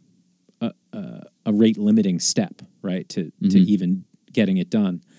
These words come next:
Speaker 1: But, um, you know, it, it's, <sighs> a weekly is a pain in the ass, and the week goes by before you even know the week has gone by.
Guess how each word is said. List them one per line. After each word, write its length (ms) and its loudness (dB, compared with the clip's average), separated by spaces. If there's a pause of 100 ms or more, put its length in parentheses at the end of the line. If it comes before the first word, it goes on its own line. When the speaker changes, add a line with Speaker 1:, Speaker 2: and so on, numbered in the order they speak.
(300)
Speaker 1:
But, 240 0
um, 360 0 (1500)
you 100 -2
know, 280 0 (640)
it, 180 -2 (140)
it's, 420 -2 (3500)
<sighs> 20 -12
a 1500 -4
weekly 440 4
is 120 0
a 40 -6
pain 220 -2
in 60 2
the 160 0
ass, 400 -4 (580)
and 460 2
the 100 2
week 280 2
goes 240 2
by 220 0
before 280 0
you 160 4
even 240 4
know 340 2
the 120 -6
week 200 -2
has 140 -2
gone 240 0
by. 360 -2